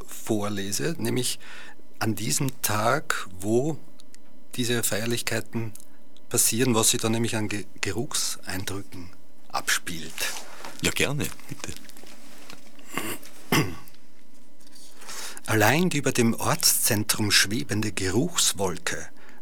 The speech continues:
Speaker 1: übermittelte dem Näherkommenden unzweifelhaft die allgemein verständlichen, begleitenden Grußbotschaften einer Großveranstaltung. Goldgelb, bräunlich schimmernde Grillhühner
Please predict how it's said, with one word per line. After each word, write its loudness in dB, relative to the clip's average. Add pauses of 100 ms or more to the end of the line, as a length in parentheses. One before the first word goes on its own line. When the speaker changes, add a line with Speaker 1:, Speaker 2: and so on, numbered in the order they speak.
Speaker 1:
übermittelte 2
dem -2
Näherkommenden -2 (400)
unzweifelhaft 2
die -4
allgemein 0
verständlichen, 0 (320)
begleitenden -2
Grußbotschaften 0 (440)
einer 0
Großveranstaltung. -2 (1080)
Goldgelb, 0
bräunlich 0
schimmernde 4
Grillhühner 0